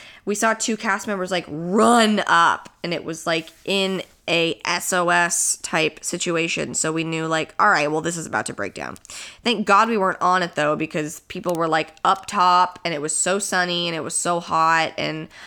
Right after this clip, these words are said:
I'm terrified of heights, and, like, having to get off, up on top of Sky School and then walk downstairs, I don't know if I would have been able to make it. Like, I would have been so,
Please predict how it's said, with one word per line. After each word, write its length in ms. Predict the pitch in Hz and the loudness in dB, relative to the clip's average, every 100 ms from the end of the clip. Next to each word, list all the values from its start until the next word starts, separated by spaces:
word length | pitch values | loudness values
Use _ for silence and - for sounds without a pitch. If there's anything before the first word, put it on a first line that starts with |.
| - - | -4 0
I'm 160 | 262 | 0
terrified 460 | 302 190 196 202 185 | 2 2 2 2 0
of 80 | - | 0
heights, 360 | 151 165 - | 0 0 -2
and, 80 | - | -4
like, 140 | 175 | -4
having 280 | - 196 226 | -2 -2 -2
to 120 | 226 247 | -4 -6
get 560 | 185 - 175 175 - _ _ _ _ _ _ - | -4 0 2 2 -4 _ _ _ _ _ _ 0
off, 540 | 175 170 196 262 - _ _ - | 4 4 4 0 -12 _ _ 0
up 340 | 196 226 - - | 2 2 0 -2
on 160 | 220 | -2
top 260 | 226 208 247 | 0 -2 -2
of 120 | 196 | -6
Sky 300 | - 170 170 | -4 -2 -2
School 420 | 196 - 214 220 | -4 -2 -2 -2
and 160 | 214 185 | -4 -4
then 180 | 180 170 | -4 -2
walk 280 | 170 190 | 0 0
downstairs, 840 | - 190 190 - 151 151 170 214 - | 0 0 0 -2 0 2 2 0 0
I 140 | - 175 | 2 4
don't 100 | 170 | 6
know 120 | 170 | 4
if 80 | 175 | 4
I 80 | 170 | 2
would 140 | 165 | 0
have 60 | 156 | -2
been 80 | |
able 200 | 160 156 | -2 -2
to 60 | 143 | -2
make 240 | 127 107 | -2 -2
it. 220 | - 98 - | -2 -2 -4
Like, 140 | 143 | -2
I 140 | 180 190 | 2 4
would 160 | 208 | 4
have 140 | 214 202 | 2 0
been 380 | 180 170 170 175 - - - | 0 0 -4 -8 -16 -20 -10
so, 760 | - - - 190 185 196 220 | 0 2 4 4 6 4 2